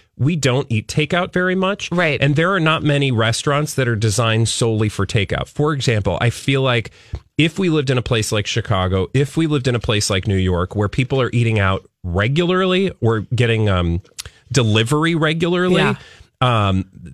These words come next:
Speaker 1: that it would be a totally different experience because they would be designed to do something more than just shove whatever food it is in a styrofoam box and put it in a, like, thin. Like, for example, we're in a cold climate.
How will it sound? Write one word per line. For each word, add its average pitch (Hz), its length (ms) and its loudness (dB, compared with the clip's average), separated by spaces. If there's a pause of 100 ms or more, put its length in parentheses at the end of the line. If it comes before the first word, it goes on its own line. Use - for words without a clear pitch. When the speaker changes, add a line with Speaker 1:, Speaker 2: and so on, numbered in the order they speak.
(200)
Speaker 1:
that 127 300 -2 (220)
it 151 180 0
would 139 220 0
be 120 420 0 (100)
a 127 140 0
totally 156 540 0
different 123 280 0
experience 117 640 -2
because 120 300 0
they 117 120 0
would 117 160 0
be 113 120 0
designed 107 580 0
to 98 300 -2 (400)
do 127 120 2
something 110 460 0
more 101 200 0
than 98 160 0
just 98 220 -2
shove 98 380 -2
whatever 101 340 0
food 98 300 0
it 92 80 0
is 87 180 0
in 90 100 0
a 87 40 0
styrofoam 87 600 -2
box 87 360 -2
and 85 220 -2 (100)
put 95 160 0
it 87 80 0
in 87 120 0
a, 85 260 0
like, 90 160 -2
thin. 101 420 0 (280)
Like, 170 100 -2
for 196 100 0
example, 151 460 0
we're 123 140 0
in 139 60 0
a 127 40 -2
cold 117 260 -2
climate. 104 460 -2